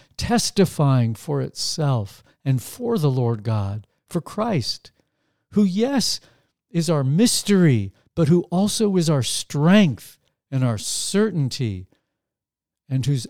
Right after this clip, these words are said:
advent alone is the one and only salvation of the world.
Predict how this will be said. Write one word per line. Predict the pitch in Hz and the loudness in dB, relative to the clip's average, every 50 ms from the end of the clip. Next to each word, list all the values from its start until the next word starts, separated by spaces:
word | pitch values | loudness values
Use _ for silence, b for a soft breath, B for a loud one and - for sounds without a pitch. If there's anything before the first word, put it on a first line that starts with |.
| _ _ - | _ _ -4
advent | 151 160 180 196 180 170 160 185 185 180 170 - - | -2 0 0 0 -2 -2 -2 -2 -2 -2 -2 -4 -4
alone | 165 151 143 143 143 131 117 107 95 90 90 92 _ _ _ _ _ _ _ _ _ _ _ | -4 -4 -2 -2 0 0 0 0 -2 -6 -10 -14 _ _ _ _ _ _ _ _ _ _ _
is | 156 120 107 104 107 | -10 -10 -10 -8 -6
the | 110 104 | -6 -6
one | 107 107 110 120 131 143 156 156 | -6 -6 -6 -2 0 0 2 2
and | 160 156 143 | 2 2 0
only | 139 131 127 120 113 107 101 98 92 90 82 - _ _ _ _ _ _ _ _ _ _ | 0 0 -2 -2 -2 -2 -2 -4 -4 -6 -10 -14 _ _ _ _ _ _ _ _ _ _
salvation | - - - 123 104 101 95 101 104 107 104 - - 135 110 | -16 -8 -4 -4 -4 -2 -2 -2 -2 -2 -4 -4 -6 -6 -4
of | 104 104 104 101 | -4 -6 -6 -8
the | 107 110 | -10 -10
world. | 101 104 110 92 90 92 98 110 - _ _ | -8 -6 -4 -4 -4 -4 -4 -8 -12 _ _